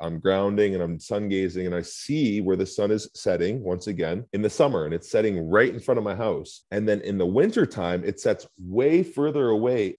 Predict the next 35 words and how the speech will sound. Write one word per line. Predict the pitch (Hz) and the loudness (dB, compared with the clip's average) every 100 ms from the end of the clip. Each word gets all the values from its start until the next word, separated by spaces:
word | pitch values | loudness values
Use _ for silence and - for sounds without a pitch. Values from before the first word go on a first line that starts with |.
| - | -4
on | 107 | -2
the | 98 | 0
lake, | 101 113 80 - _ | 2 2 2 -4 _
right? | - 117 131 | -2 0 0
So | - - - | -4 -4 -2
I, | 104 - - | -6 -8 -2
right | 131 165 - - _ _ - - | 2 2 0 -16 _ _ -20 -2
as | 110 139 156 | 6 8 8
the, | - 151 - | 4 0 2
as | 117 143 143 | 4 4 6
the, | 135 113 98 - _ | 8 8 6 2 _
the | 110 104 | 2 2
summer | 95 - 131 123 | 2 0 0 0
months | 113 113 | -2 -4
progress, | - 98 98 127 90 90 - | -4 -2 4 6 6 0 -8
it | 98 | -4
starts | 110 107 - | 2 2 2
going | 98 101 98 92 90 | 2 2 2 -2 -4
more | 92 87 90 | 2 4 4
south, | - 135 - - | 6 6 4 -6
starts | - 117 - | 0 0 2
setting | - 123 110 | 2 2 2
more | 104 107 101 | 4 4 4
south. | 143 113 - - _ _ _ - | 4 4 2 -10 _ _ _ -4
Now | 107 | 2
I | 120 | 2
can't | - 135 107 | 2 -4 -6
see | - - 131 | -8 -2 0
it | 85 - _ _ _ _ _ _ - | 0 -6 _ _ _ _ _ _ -8
because | 113 107 | -2 0
it's | 101 - | 0 0
setting | 123 110 107 | 2 2 2
over | 92 104 101 95 | 2 2 2 0
these | 92 - | -2 0
houses | 120 123 117 87 - | 2 2 2 -4 -8